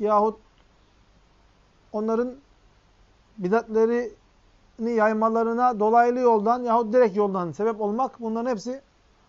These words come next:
büyük günahlardan sayılıyor.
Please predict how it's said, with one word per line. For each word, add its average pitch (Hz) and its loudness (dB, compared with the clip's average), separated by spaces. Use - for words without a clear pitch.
büyük 220 -2
günahlardan 214 2
sayılıyor. 175 -2